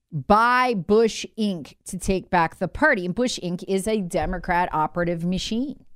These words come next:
They are controlled opposition. What this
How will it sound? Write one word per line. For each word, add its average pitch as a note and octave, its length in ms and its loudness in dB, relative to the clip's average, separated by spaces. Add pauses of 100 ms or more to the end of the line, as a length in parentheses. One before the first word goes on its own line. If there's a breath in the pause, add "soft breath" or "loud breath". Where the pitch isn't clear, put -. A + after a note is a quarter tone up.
(180)
They E3+ 160 4
are F#3+ 80 2
controlled F3+ 760 0
opposition. D#3+ 680 0 (1000)
What A#3+ 240 6
this E4+ 260 -6